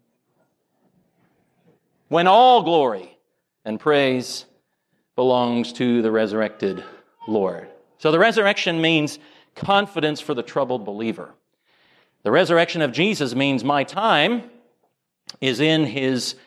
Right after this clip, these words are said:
hands. Verse nine, "I, John, your brother and partner in the tribulation and the kingdom and the patient endurance that are in Jesus, was on the island called Patmos on account of the word of God and the testimony of Jesus. I was in the Spirit on the Lord's day.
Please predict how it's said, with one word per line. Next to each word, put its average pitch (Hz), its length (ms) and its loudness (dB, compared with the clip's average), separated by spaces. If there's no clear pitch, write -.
hands. - 800 -8
Verse 120 180 -6
nine, 90 340 -4
"I, 208 200 2
John, 208 360 2
your 170 120 0
brother 165 280 2
and 135 120 -2
partner 170 320 -2
in 147 60 -4
the 131 60 -2
tribulation 143 560 -2
and 127 120 -4
the 113 40 -4
kingdom 143 420 -4
and 123 80 -4
the 107 40 -2
patient 151 380 -4
endurance 123 380 0
that 120 100 -2
are 123 80 -2
in 139 100 -4
Jesus, 113 520 -4
was 147 100 0
on 226 160 4
the 269 60 2
island 214 320 4
called 165 220 2
Patmos 160 460 -2
on 143 100 0
account 165 260 -4
of 151 80 -6
the 143 60 0
word 156 180 2
of 160 100 -4
God 117 300 2
and 123 100 -4
the 120 60 -6
testimony 120 560 -4
of 110 80 -4
Jesus. 123 500 -4
I 127 80 4
was 139 140 2
in 254 100 2
the 254 80 2
Spirit - 540 0
on 165 220 2
the 175 100 2
Lord's 147 440 2
day. 127 500 0